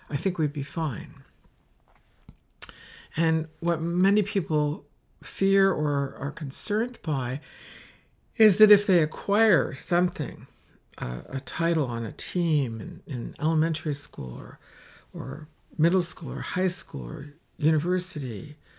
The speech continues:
or a job or a relationship or an accomplishment or a possession,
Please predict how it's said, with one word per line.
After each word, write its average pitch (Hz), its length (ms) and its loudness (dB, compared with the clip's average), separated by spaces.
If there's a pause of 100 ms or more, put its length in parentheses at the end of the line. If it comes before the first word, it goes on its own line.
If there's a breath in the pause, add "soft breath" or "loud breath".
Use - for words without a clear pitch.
(260 soft breath)
or 143 160 2
a 131 60 0
job 147 720 -2
or 120 360 -14 (500 soft breath)
a 135 60 -4
relationship 143 1000 -2
or 120 140 -10
an 117 60 -8
accomplishment 151 800 -4
or 131 80 -6
a 123 60 -8
possession, 139 640 -4